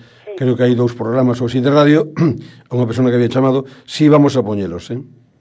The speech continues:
Speaker 2: Vamos a
Speaker 1: Por
Speaker 2: poñer os bancos aí.
Speaker 1: Como comprendes, padre, aquí son os vellos do, eh, tanto, eh, por eso que teñan un silliño da playa, eh, darnos de,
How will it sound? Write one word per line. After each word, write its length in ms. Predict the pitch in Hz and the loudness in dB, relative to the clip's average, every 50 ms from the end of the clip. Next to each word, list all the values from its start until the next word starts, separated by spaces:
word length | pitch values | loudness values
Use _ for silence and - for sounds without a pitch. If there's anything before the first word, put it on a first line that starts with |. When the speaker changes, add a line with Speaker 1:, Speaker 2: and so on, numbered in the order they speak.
| _ _ | _ _
Speaker 2:
Vamos 240 | 101 113 113 113 113 | -6 -4 -2 -2 -2
a 80 | 101 | -4
Speaker 1:
Por 80 | 101 101 | -4 -6
Speaker 2:
poñer 80 | 101 101 | -6 -6
os 80 | 92 | -6
bancos 320 | 92 90 85 85 82 90 85 | -8 -8 -10 -12 -14 -16 -18
aí. 80 | - | -18
Speaker 1:
Como 400 | - - 247 240 247 254 254 - _ _ _ _ _ _ _ | -12 -12 -10 -8 -6 -6 -8 -8 _ _ _ _ _ _ _
comprendes, 640 | - 262 254 247 - - 294 285 285 277 262 269 - _ _ _ _ _ _ | -8 -8 -8 -6 -4 -2 -2 0 -2 -2 -4 -8 -10 _ _ _ _ _ _
padre, 240 | - 269 269 254 254 | -4 -4 -2 -4 -4
aquí 240 | 247 - 262 254 226 - | -6 -8 -10 -12 -12 -8
son 160 | - 247 - _ _ _ _ _ _ - | -8 -8 -8 _ _ _ _ _ _ -10
os 160 | - 247 226 220 | -10 -10 -6 -4
vellos 320 | 254 247 233 - 226 226 214 | -4 -4 -4 -4 -8 -8 -6
do, 80 | 233 220 - _ _ _ _ _ _ | -6 -6 -6 _ _ _ _ _ _
eh, 320 | - 254 240 240 233 233 233 | -4 -2 -2 -2 -2 -4 -4
tanto, 240 | 240 240 233 202 - - _ - _ _ _ _ 185 180 180 185 - _ _ _ - _ _ - | -6 -6 -6 -8 -14 -18 _ -20 _ _ _ _ -10 -10 -10 -10 -12 _ _ _ -20 _ _ -6
eh, 80 | 254 - - _ _ _ _ _ | -6 -6 -6 _ _ _ _ _
por 160 | - 262 262 | -4 -4 -4
eso 80 | 226 - 214 | -4 -6 -10
que 80 | 233 214 | -12 -12
teñan 320 | 220 208 240 269 277 - _ _ _ _ _ _ 240 | -10 -10 -10 -10 -10 -10 _ _ _ _ _ _ -10
un 320 | 247 254 269 381 330 294 - - | -6 -2 -2 -2 -2 -2 -6 -12
silliño 240 | 285 262 269 277 - - - _ _ _ _ | -12 -12 -12 -14 -14 -16 -20 _ _ _ _
da 160 | 233 240 226 214 - | -8 -8 -8 -6 -6
playa, 400 | 220 220 214 202 196 202 208 196 - _ _ _ _ _ _ _ _ _ - | -6 -6 -6 -6 -6 -6 -8 -8 -10 _ _ _ _ _ _ _ _ _ -6
eh, 240 | 247 240 208 - _ _ _ _ _ - _ _ _ _ _ _ | -6 -4 -6 -8 _ _ _ _ _ -20 _ _ _ _ _ _
darnos 560 | - 277 269 247 220 214 202 202 208 208 214 | -4 -4 -4 -4 -6 -8 -10 -12 -12 -6 -4
de, 80 | 233 | -4